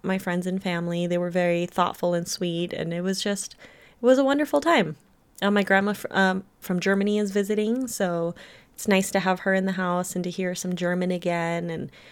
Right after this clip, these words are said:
be able to practice and, you know, just kind of connecting me back to my roots again a little bit, which I've missed.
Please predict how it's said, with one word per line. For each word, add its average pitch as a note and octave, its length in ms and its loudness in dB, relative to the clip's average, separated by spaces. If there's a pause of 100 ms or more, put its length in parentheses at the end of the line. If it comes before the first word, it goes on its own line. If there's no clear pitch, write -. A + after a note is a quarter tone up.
(100)
be G3+ 100 -2
able F#3 140 2
to F#3+ 80 2
practice F3+ 960 0
and, E3 320 -4
you F#3+ 100 0
know, E3+ 220 -2
just - 200 -8
kind F3+ 200 -2
of F3 200 -4 (560)
connecting C4 440 2
me B3 120 2
back G3 260 6
to A3 100 -4
my G#3 100 2
roots G#3 340 4
again F#3+ 280 2
a F#3 60 2
little F#3+ 200 2
bit, F#3+ 240 6
which - 180 0
I've F3 140 0
missed. G#3+ 560 -2